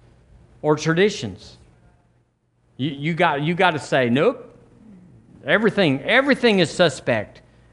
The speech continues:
until it's the word. What I'm preaching to you this morning is all suspect. I, none of this is, is like, "Take it and don't." You gotta check this out.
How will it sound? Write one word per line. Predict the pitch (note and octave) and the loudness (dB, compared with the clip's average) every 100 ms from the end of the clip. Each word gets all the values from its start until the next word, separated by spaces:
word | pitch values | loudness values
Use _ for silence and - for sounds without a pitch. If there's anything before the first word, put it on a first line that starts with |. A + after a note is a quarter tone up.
| A#2 | -10
until | A2 C#3+ C3+ | -2 2 2
it's | B2 | 0
the | - | -4
word. | B2 B2+ G#2+ F2+ F2+ _ _ _ _ _ _ _ _ _ _ _ _ _ _ _ | 0 2 0 -6 -16 _ _ _ _ _ _ _ _ _ _ _ _ _ _ _
What | C3 F3+ | 0 2
I'm | C4 | 2
preaching | B3 C4+ B3+ A3+ | 2 0 0 0
to | G#3 | 2
you | A#3 | 2
this | A#3 A#3 | 2 0
morning | B3 C4 G#3 | 2 2 2
is | F3+ F3 | 0 0
all | G#3 C4+ D#4 D4+ | 0 2 4 0
suspect. | - G3+ - - C3 G2 - - | 2 0 0 -2 -2 -2 -10 -10
I, | - F#3 | -8 -2
none | G#3+ D4+ F#4 | 2 2 2
of | F4 | 2
this | B3+ F3+ - | 2 2 0
is, | C#3 A2+ - - - - - | -4 -6 -14 -20 -20 -20 -12
is | - C#3 D3 | -4 -2 0
like, | C3 B2 | -2 -2
"Take | - D3 - | 0 0 0
it | D3+ | -6
and | B2+ B2 | -2 2
don't." | B2 B2 - - - - - | 2 0 -8 -20 -20 -20 -14
You | C#3 | -8
gotta | G#3 D4+ A#3 | 0 0 0
check | - A3 - | -2 -2 -2
this | G#3+ - | -4 -2
out. | G#3+ G#3 - | -2 -4 -10